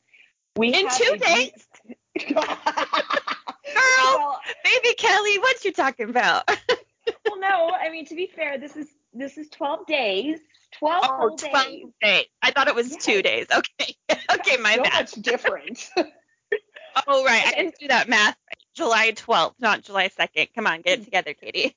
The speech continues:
Speaker 2: <laughs>
Speaker 1: I mean, and our, uh, we just, you know, we were able to get an apartment.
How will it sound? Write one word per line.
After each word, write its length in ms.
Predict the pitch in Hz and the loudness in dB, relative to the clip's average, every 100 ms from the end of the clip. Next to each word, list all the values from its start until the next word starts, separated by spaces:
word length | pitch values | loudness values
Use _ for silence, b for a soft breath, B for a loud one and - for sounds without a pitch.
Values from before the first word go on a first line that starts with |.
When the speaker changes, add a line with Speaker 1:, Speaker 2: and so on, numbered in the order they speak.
| - - | -16 -16
Speaker 2:
<laughs> 880 | 359 _ _ _ _ 330 _ 302 453 | -16 _ _ _ _ -20 _ -20 -12
Speaker 1:
I 60 | 233 | -12
mean, 140 | 226 | -10
and 260 | 214 220 208 | -10 -8 -4
our, 380 | 208 214 214 - | -2 0 0 -2
uh, 60 | 190 | -6
we 180 | 202 240 | -6 -8
just, 220 | 233 233 - | -8 -10 -8
you 140 | 233 | -6
know, 100 | 220 | -2
we 120 | 185 | -2
were 100 | 220 | 0
able 240 | 233 208 262 | 0 -2 -4
to 60 | |
get 100 | 220 214 | -4 -4
an 80 | 180 | -4
apartment. 560 | - - 196 240 330 | -8 -2 -2 -2 -10